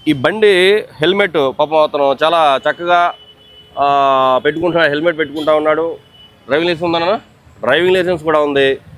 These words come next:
హెల్మెట్కి ఎంత డ్యామేజ్ అయిందో చూడండి ఒకసారి, కనబడుతుందా?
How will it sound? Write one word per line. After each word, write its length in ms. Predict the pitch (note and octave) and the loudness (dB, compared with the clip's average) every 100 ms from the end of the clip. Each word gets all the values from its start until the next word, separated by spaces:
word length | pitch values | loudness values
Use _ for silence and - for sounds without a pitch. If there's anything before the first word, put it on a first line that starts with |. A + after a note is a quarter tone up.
| - C3+ | -8 -2
హెల్మెట్కి 840 | F3+ A3+ A3+ A3 G3 E3 E3 G3 _ _ - | 0 2 0 -2 0 0 0 -2 _ _ -4
ఎంత 220 | C#3+ D#3+ | -2 -2
డ్యామేజ్ 420 | E3 D#3+ F#3+ G#3 | 0 0 0 2
అయిందో 200 | G3+ G3 | 2 0
చూడండి 260 | F3 F3+ F3+ | 0 0 -2
ఒకసారి, 200 | D#3+ F3 | 0 0
కనబడుతుందా? 520 | E3 F#3 F#3 F#3+ A3 | 0 -2 -2 0 0